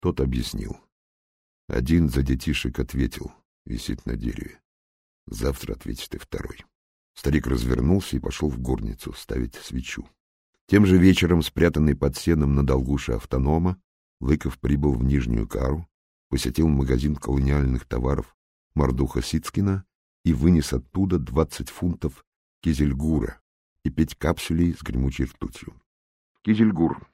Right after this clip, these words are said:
один из сортов динамита, семьдесят пять процентов нитроглицерина и двадцать пять процентов, собственно, кизельгура,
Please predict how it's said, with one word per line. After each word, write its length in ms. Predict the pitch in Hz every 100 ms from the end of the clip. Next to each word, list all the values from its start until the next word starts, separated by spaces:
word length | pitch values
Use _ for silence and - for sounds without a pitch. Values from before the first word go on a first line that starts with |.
| _ -
один 320 | 65 80 98
из 80 | 82
сортов 420 | - - 85 80
динамита, 640 | 78 76 69 55 - - _ _
семьдесят 240 | 76 73 67
пять 180 | 65 -
процентов 580 | 65 - 71 - -
нитроглицерина 920 | 64 57 53 53 58 - 73 107 110 - -
и 100 | 65
двадцать 340 | 58 78 -
пять 160 | 80 -
процентов, 560 | - - 76 80 67 -
собственно, 560 | 65 - - 73 71 - _
кизельгура, 600 | 73 65 65 67 58 -